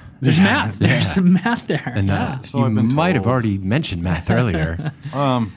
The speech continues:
Speaker 2: yeah, so it's funny. Um, Acorn one was definitely, um, well, I mentioned, I wrote the layout engine, which did everything
Speaker 1: Right.
Speaker 2: to P D F. So I knew,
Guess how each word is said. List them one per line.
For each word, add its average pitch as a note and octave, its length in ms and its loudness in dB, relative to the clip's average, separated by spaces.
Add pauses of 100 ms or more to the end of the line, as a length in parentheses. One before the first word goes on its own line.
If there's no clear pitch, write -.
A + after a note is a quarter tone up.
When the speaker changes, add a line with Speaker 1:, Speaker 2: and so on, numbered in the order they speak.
(160)
Speaker 2:
yeah, F3 300 -2
so F#3+ 220 -4
it's F#3 100 -6
funny. E3 320 -2
Um, C3+ 440 0 (180)
Acorn D#3+ 340 -2
one F#2 300 -2
was E2+ 120 -6
definitely, D2+ 600 -12 (200)
um, D2+ 220 -20 (200)
well, C#3 140 0
I B2+ 60 0
mentioned, B2 400 -2
I G#2+ 120 -8
wrote G#2 200 -4
the F2 220 -6
layout G2+ 360 -6
engine, D2+ 360 -12
which D#2 220 -12 (260)
did F#2 120 -8
everything D2 260 -6
Speaker 1:
Right. B2+ 160 -4
Speaker 2:
to - 60 -10
P C#3+ 200 -6
D G2+ 80 -4
F. C#2+ 160 -8
So A2 240 -4
I C#3 160 -4
knew, G#2+ 260 -2